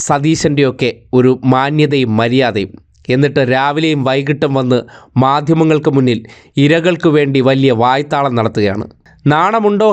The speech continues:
ഹേ എന്ന് ചോദിക്കുന്നില്ല. അതില്ല, ദിലീപിനേക്കാൾ കൂടിയ ഇനമാണെന്ന് മനസ്സിലാവുകയാണ്. എന്തായാലും എ ഐ സി സി അംഗമായിട്ടുള്ള കോൺഗ്രസ് നേതാവ് സിമി റോസ്ബെലിൻ്റെ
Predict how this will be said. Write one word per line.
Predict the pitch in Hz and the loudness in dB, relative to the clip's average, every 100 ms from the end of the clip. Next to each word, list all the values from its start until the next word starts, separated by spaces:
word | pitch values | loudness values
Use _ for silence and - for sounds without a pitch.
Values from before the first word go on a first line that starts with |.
| 170 | 2
ഹേ | 185 | 0
എന്ന് | 170 165 147 | 0 0 2
ചോദിക്കുന്നില്ല. | 147 151 135 110 101 - _ _ | 2 2 0 -2 -4 -14 _ _
അതില്ല, | - 156 175 180 196 190 - | -8 -2 0 2 0 -2 0
ദിലീപിനേക്കാൾ | 147 170 202 208 208 214 190 - | 0 2 0 0 0 -2 -2 0
കൂടിയ | 180 190 180 | 2 2 2
ഇനമാണെന്ന് | 180 170 160 143 | 2 0 0 0
മനസ്സിലാവുകയാണ്. | 131 131 147 123 104 101 95 - - _ - | 0 -2 -4 -4 -4 -6 -10 -14 -20 _ -8
എന്തായാലും | 135 151 147 151 151 - | -2 0 0 -6 -12 -2
എ | 151 175 | 0 0
ഐ | |
സി | 185 208 | 0 -2
സി | 202 | 0
അംഗമായിട്ടുള്ള | 185 180 180 160 156 131 113 - _ _ 156 | 0 0 0 -2 0 0 0 -4 _ _ -2
കോൺഗ്രസ് | 165 185 180 | 0 -2 0
നേതാവ് | 175 143 123 104 - _ - | 0 0 -2 -4 -10 _ -10
സിമി | - 180 220 | -2 0 2
റോസ്ബെലിൻ്റെ | 226 208 196 190 190 180 | 2 2 2 0 0 0